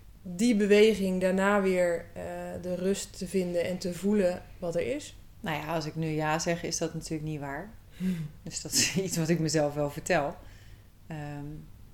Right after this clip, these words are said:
Speaker 2: van, ik, ik duik inderdaad. Ik duik in relaties, ik duik in opleidingen, ik duik in het leven. Ik, ik duik er vol in. En ik, ik zie het altijd als een zwembad, het diepe, waar je inspringt, terwijl je niet echt per se kan zwemmen.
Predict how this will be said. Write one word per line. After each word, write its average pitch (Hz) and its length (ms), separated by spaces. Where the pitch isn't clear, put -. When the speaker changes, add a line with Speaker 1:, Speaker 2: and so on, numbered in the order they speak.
Speaker 2:
van, 160 240
ik, - 180
ik 156 340
duik 165 320
inderdaad. 135 520
Ik 139 220
duik 160 280
in 143 380
relaties, 147 720
ik 131 200
duik 151 280
in 139 300
opleidingen, 143 680
ik 139 140
duik 147 280
in 139 400
het 143 180
leven. 165 500
Ik, - 140
ik 135 200
duik 147 280
er 131 100
vol 143 420
in. 151 300
En 143 140
ik, 143 120
ik - 60
zie 165 120
het 151 100
altijd 143 240
als 151 160
een 175 80
zwembad, 170 640
het 139 140
diepe, 185 400
waar 151 140
je 143 100
inspringt, 180 680
terwijl 147 280
je 156 60
niet - 100
echt - 300
per 185 180
se 185 180
kan 185 180
zwemmen. 220 380